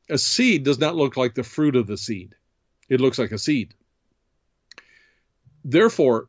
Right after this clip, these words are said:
a seed has to grow to become something.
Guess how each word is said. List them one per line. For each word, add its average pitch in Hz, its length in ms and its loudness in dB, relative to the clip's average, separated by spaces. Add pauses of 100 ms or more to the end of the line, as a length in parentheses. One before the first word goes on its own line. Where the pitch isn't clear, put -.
(140)
a 127 80 -6
seed 214 320 0
has 165 220 -2
to 123 80 -6
grow 127 500 0
to 139 100 -8
become 135 640 -4
something. 127 540 -8